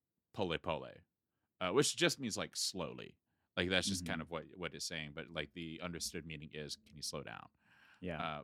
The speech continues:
Speaker 1: pole means, like, "I'm sorry." Um, but there are different ways to say, like, uh, "I'm sorry" and stuff like that. Um,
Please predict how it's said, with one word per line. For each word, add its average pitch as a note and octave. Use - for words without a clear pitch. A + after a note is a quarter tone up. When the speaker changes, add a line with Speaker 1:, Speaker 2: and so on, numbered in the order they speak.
Speaker 1:
pole G#2
means, D2+
like, C#2
"I'm D2
sorry." -
Um, D#2
but G2
there A#2+
are G2
different F2
ways D#2+
to -
say, D2+
like, C#2+
uh, C#2+
"I'm D2
sorry" C#2
and C#2+
stuff -
like C2
that. F2+
Um, D2+